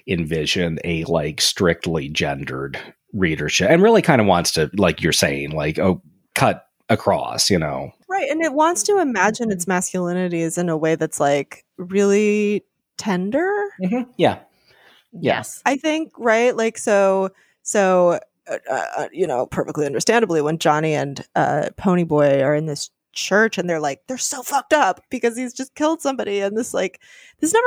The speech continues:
Speaker 2: goes away, right? The book doesn't say, like, "Oh, he killed somebody," and now it's, like, doesn't matter very much. But he, like, holds him and he falls asleep. And it's, like, an incredibly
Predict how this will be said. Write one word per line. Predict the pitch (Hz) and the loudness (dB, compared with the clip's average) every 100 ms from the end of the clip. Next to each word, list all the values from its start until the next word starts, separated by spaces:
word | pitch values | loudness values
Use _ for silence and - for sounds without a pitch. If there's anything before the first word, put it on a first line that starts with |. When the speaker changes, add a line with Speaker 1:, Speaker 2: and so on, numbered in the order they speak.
| 466 | 4
Speaker 2:
goes | 359 277 | 4 4
away, | 214 180 120 170 | 2 2 0 0
right? | 175 180 | 0 0
The | 190 | -2
book | 220 247 | -2 0
doesn't | 214 196 196 | -2 -2 0
say, | 165 | 2
like, | 165 | 2
"Oh, | 285 | 2
he | 302 | 2
killed | 294 294 | 2 -2
somebody," | 277 226 196 | -2 -2 -2
and | 190 | 0
now | 190 | -2
it's, | 190 185 | -2 -4
like, | 180 | -4
doesn't | 196 196 | -4 -2
matter | 202 214 196 | 0 2 2
very | 156 160 | 2 0
much. | 151 - - - - | -4 -10 -16 -14 -2
But | 262 | 2
he, | 320 330 | 4 4
like, | 277 277 | 2 0
holds | - - 285 359 320 - | -8 0 4 4 2 -6
him | 190 - | -8 -8
and | 190 | -8
he | 190 202 | -6 0
falls | 190 202 196 | 2 2 0
asleep. | - 247 202 170 | -4 0 0 0
And | 175 | 0
it's, | 175 - | -2 2
like, | 180 180 190 | 0 2 -2
an | 226 | -2
incredibly | 226 - 226 277 311 | -4 0 2 2 0